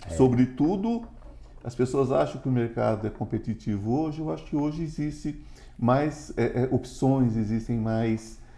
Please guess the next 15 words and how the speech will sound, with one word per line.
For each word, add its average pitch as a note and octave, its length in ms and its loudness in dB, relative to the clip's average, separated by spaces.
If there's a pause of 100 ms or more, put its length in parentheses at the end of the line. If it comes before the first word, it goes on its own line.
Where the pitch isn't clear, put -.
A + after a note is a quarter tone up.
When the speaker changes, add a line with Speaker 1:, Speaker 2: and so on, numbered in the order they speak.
(240)
Speaker 2:
é, G#2+ 460 0
é, A#2 40 -2
frentes C3+ 500 2
de A2+ 120 -2
trabalho. G#2 680 -2
Speaker 1:
Uhum. A#2+ 340 4 (440)
Speaker 2:
É, G2 280 0
naquela D#3+ 380 0
época, C3+ 720 2
você B2 380 -2
se C#3 120 -8
resumia B2+ 600 2
a - 20 -6
poucas C3 440 0
emissoras B2 880 -2